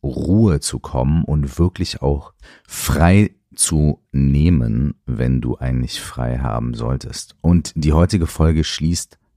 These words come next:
an die Sonntagsmeditation an. Die passen sehr gut zusammen. Also wenn du inspiriert bist nach der heutigen Folge, dann mach doch gleich nochmal die Sonntagsmeditation von gestern hinterher. Wird wahrscheinlich sehr viel bewirken. Ich will die Folge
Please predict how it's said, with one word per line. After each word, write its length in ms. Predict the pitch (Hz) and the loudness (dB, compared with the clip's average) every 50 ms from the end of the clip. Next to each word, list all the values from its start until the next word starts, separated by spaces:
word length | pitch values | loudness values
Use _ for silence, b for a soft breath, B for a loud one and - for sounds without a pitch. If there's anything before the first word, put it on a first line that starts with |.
| _ _ _ _ | _ _ _ _
an 480 | - 73 76 76 78 76 76 76 76 71 - | -2 0 2 4 4 4 4 4 2 2 0
die 120 | 69 73 | -2 -2
Sonntagsmeditation 1000 | 64 69 73 - - - - - - 73 67 67 - 69 - - - 65 65 - | 0 0 0 0 -2 -4 -2 -2 0 0 0 0 -2 -4 -4 -2 -2 -2 -2 -2
an. 160 | - 71 69 64 | -2 -2 -2 -2
Die 40 | |
passen 320 | - - 85 87 - - 76 | -2 -2 -4 -4 -2 0 0
sehr 160 | 67 71 82 | 2 2 0
gut 160 | 92 98 - | 0 -2 -4
zusammen. 380 | - - 67 73 92 101 123 120 | -4 -4 -2 0 0 0 0 0
Also 220 | 120 113 120 - | 0 0 -2 -2
wenn 100 | - 123 | -2 -2
du 60 | 120 | -2
inspiriert 460 | 120 120 131 - - - 64 73 - - | -2 -4 -6 -6 -4 -4 -4 -4 -4 -4
bist 160 | - - - | -6 -6 -6
nach 100 | 131 - | -6 -4
der 140 | - 123 120 | -4 -2 -2
heutigen 340 | 127 123 - - 60 - | -2 -2 -2 -4 -6 -6
Folge, 240 | - - 62 60 58 | -4 -4 -4 -4 -2
dann 100 | 58 60 | -2 -2
mach 140 | 64 69 - | -2 -2 -2
doch 180 | - - - - | -4 -8 -6 -2
gleich 240 | 67 65 73 73 | 0 0 2 2
nochmal 240 | 73 73 67 69 71 | 2 2 2 2 2
die 60 | 69 | 2
Sonntagsmeditation 1000 | 62 65 69 85 - - - - - 73 64 64 60 60 58 - - 60 64 67 | 2 0 0 0 0 -2 -2 -2 -2 -2 -2 -2 -4 -4 -6 -4 -4 -2 -2 -2
von 160 | 64 65 64 | -2 -2 -2
gestern 340 | 64 69 67 - - 57 62 | -2 -2 -2 -2 -2 -2 0
hinterher. 760 | 69 73 82 82 78 82 71 69 71 73 76 76 82 82 85 - | 2 4 4 4 4 4 2 4 4 4 2 2 2 0 -4 -6
Wird 400 | - - 62 62 87 117 147 - | -8 -6 -2 2 4 4 4 4
wahrscheinlich 540 | 82 80 - - - 95 107 98 87 - | 2 0 -2 -2 -4 -4 -2 -2 -4 -4
sehr 320 | - 64 60 78 85 95 92 | -6 -6 -2 -2 -2 -2 -2
viel 320 | - - - 80 82 80 | -4 -4 -4 -2 -2 -2
bewirken. 560 | 71 73 73 65 71 82 92 - - 67 62 - B B B B B B B B B B B B | -4 -4 -4 0 2 2 2 2 0 -4 -6 -6 B B B B B B B B B B B B
Ich 120 | - - - | -2 0 2
will 100 | 131 135 | 2 2
die 60 | 135 | 0
Folge 460 | - - 107 104 117 110 113 110 104 | -2 0 0 2 2 2 0 -2 -4